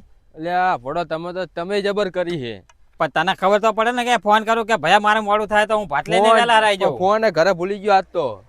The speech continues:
Speaker 2: એવું હે?
Speaker 1: તાણા ઉતાવળમાં, ઉતાવળમાં.
Speaker 2: પણ આ તો તે હવારાની લાઈ તારની આ પાણીમાં જ પાડી છું ભેંસું.
Speaker 1: ના, એમ તો ચારનો ચાર તો ચાર તો આવ્યો આમથી.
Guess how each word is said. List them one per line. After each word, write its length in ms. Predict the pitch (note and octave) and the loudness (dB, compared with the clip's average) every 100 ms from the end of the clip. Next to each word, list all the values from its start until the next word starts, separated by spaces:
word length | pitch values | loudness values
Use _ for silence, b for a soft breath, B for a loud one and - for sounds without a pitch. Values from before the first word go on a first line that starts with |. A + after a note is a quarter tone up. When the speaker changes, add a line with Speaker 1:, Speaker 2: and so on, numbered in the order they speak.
| - | -4
Speaker 2:
એવું 300 | D#3+ G#3+ A#3+ | 0 2 2
હે? 80 | D4 | 0
Speaker 1:
તાણા 240 | E3+ F3+ | -2 -2
ઉતાવળમાં, 480 | F3 F3 F3 F3 E3+ | -2 -2 -2 -2 -6
ઉતાવળમાં. 460 | E3 E3+ D#3+ E3+ | -4 -2 -2 0
Speaker 2:
પણ 60 | F#3 | 2
આ 80 | F#3+ | 2
તો 140 | A3 | 0
તે 100 | G#3+ | -2
હવારાની 440 | G#3 G#3 A3 A3+ A#3 | 2 4 4 2 0
લાઈ 240 | G3+ G#3+ | 2 2
તારની 280 | A3+ A3+ A#3+ | 0 -2 -2
આ 260 | A3+ A3+ | 0 0
પાણીમાં 380 | G#3+ G3 G#3 A3+ | -2 -4 -4 -4
જ 40 | A3+ | -4
પાડી 220 | A3 A#3 | -4 -4
છું 140 | C#4 | -4
ભેંસું. 360 | G3 G3+ A#3+ B3 | -4 -4 -2 2
Speaker 1:
ના, 480 | E3+ G3 G#3 G#3 G3+ | 4 6 6 4 2
એમ 80 | |
તો 80 | G3 | 0
ચારનો 340 | F#3+ F#3+ G3 G3+ | 0 0 2 2
ચાર 200 | F#3+ F#3 | 2 2
તો 120 | F#3+ | 2
ચાર 180 | F#3+ F3+ | 0 2
તો 100 | F#3+ | 4
આવ્યો 220 | F#3+ F#3 | 6 4
આમથી. 500 | F#3 F3 F3 C3 | 2 -4 -10 -10